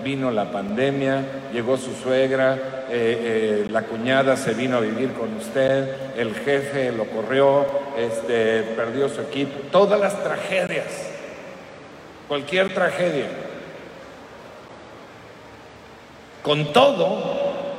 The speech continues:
la casa no se derrumbó. ¿Por qué?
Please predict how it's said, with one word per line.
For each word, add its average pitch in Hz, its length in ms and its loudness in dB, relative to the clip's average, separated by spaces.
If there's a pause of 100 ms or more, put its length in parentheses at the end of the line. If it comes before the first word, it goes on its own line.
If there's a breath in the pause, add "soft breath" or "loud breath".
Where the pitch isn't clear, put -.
(300)
la 127 240 0
casa 160 680 0
no 147 280 0 (180)
se 139 120 0
derrumbó. 107 580 0 (1800)
¿Por 156 300 4
qué? 240 680 0